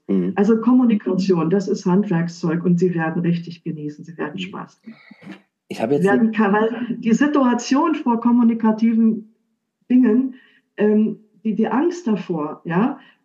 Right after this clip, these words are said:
Speaker 2: das ist ja auch Stress.
Speaker 1: Mhm.
Speaker 2: Und wissen Sie, wenn mein Kopf mit so einem Blödsinn vollgestopft ist, dann kann er gerade nicht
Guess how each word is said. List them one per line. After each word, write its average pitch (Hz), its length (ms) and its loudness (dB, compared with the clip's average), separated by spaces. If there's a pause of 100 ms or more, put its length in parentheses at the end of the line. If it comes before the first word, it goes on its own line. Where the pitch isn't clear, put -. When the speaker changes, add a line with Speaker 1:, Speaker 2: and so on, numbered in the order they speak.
(120)
Speaker 2:
das 247 160 2
ist 254 140 -4
ja 240 140 0
auch 247 120 2
Stress. - 500 -8 (420)
Speaker 1:
Mhm. 92 320 -2 (180)
Speaker 2:
Und 208 160 4
wissen 254 220 2
Sie, 233 200 2
wenn 226 180 4
mein 214 300 4
Kopf 294 340 -4
mit 208 160 2
so 208 80 2
einem 202 140 4
Blödsinn 190 560 0
vollgestopft 175 800 -4
ist, - 260 -6
dann 190 140 -2
kann 214 240 0
er 208 80 2
gerade 196 400 2
nicht 233 420 0